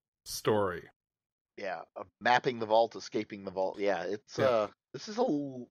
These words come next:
Speaker 2: this is a little bit brutal. This is
Speaker 1: Yeah, it's,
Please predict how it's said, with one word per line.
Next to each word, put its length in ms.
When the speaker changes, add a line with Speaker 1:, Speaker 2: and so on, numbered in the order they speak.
Speaker 2:
this 200
is 120
a 80
little 380
bit 260
brutal. 400
This 180
is 80
Speaker 1:
Yeah, 460
it's, 480